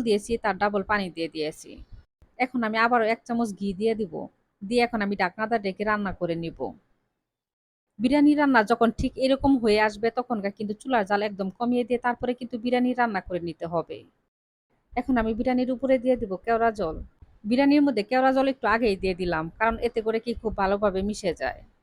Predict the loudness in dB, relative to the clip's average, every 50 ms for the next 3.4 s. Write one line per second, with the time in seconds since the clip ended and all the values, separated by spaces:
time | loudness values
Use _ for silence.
0 | _ _ _ _ _ _ -2 0 2 2 2 2 0 2 2 2 4 4 2 2
1 | 2 0 0 0 0 0 0 0 0 0 0 0 0 0 2 2 2 0 -2 -4
2 | -4 -6 -6 -4 -2 -2 -2 0 0 0 0 0 -2 -2 0 0 0 0 0 0
3 | 0 0 -2 -2 -2 -2 -2 -4